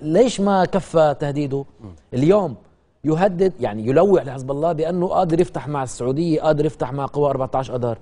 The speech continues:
Speaker 2: إيه.
Speaker 1: لماذا لم يكمل بهذا التهديد؟ لأنه ببساطة غير قادر على أن يخرج من هذا التفاهم.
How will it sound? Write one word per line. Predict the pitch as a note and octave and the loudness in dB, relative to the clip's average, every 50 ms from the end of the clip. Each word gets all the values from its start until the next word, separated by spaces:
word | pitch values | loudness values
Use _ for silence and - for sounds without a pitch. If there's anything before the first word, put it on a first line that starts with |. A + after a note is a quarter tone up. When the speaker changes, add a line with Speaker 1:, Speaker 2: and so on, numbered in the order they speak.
| - | -10
Speaker 2:
إيه. | F#2 F#2 F2 E2 F#2 A2 | -12 -12 -12 -10 -4 0
Speaker 1:
لماذا | C3+ D3 D#3 G3+ G#3+ F3+ F3+ | 0 2 4 4 4 4 4
لم | F3 E3+ D#3+ | 4 4 2
يكمل | E3 - - D3+ D#3+ C#3+ | 2 0 0 0 0 2
بهذا | C3 C#3+ D3 C3+ C#3+ | 2 2 2 2 0
التهديد؟ | C3 - C#3 C3 C3 B2 C3 C3 C#3 B2+ - - - - - | 0 0 0 0 2 2 2 0 0 -2 -6 -14 -20 -10 -4
لأنه | - C3 D#3+ F#3 G3+ F#3 | -2 0 2 4 6 6
ببساطة | F3+ F#3 D#3+ D#3+ - G3 G3 - G3+ | 6 6 4 2 0 0 0 0 2
غير | D#3+ D3+ F#3+ G#3+ G#3 | 4 6 6 6 4
قادر | - - F3 G#3 A3 F3+ F#3+ F3 | 2 2 2 4 4 4 2 2
على | D3+ F3 F3 E3 | 2 2 0 0
أن | F3 | -2
يخرج | F#3+ F3 F3+ E3+ D#3+ | -2 -4 -4 -4 -4
من | E3+ | -6
هذا | F3 D#3+ F3 | -6 -6 -6
التفاهم. | - - D#3+ - A3 G3 F3 D#3 A2+ | -8 -6 -4 -2 -2 -2 -2 -4 -8